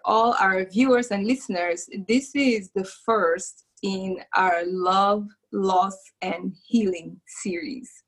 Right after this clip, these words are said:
And I wanted you to join us, and you'll tell everyone who you are in a little bit, but I wanted you to join us because in the first chapter of this four-part series,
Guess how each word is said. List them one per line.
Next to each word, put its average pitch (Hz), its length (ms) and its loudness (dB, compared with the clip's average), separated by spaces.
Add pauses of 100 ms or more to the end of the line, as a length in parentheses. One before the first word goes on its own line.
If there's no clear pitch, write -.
(580)
And 208 460 2
I 208 140 2
wanted 247 340 2
you 294 160 0
to 214 140 -6
join 196 360 0
us, 156 440 -2
and 196 80 -4
you'll 185 120 2
tell 214 240 0
everyone 185 440 -4 (320)
who 208 60 -2
you 170 120 -2
are 175 100 0
in 165 140 -8
a - 20 -4
little 185 200 -2
bit, - 120 -6
but 190 100 -2
I - 20 0
wanted 262 220 4
you 269 100 2
to 202 160 -6
join 190 320 -2
us 185 200 -8
because 185 440 -6
in 190 80 -4
the 185 180 -6
first 262 400 -4
chapter 269 440 -4
of 175 180 -6
this 190 140 -10
four-part 180 500 -6
series, - 560 -6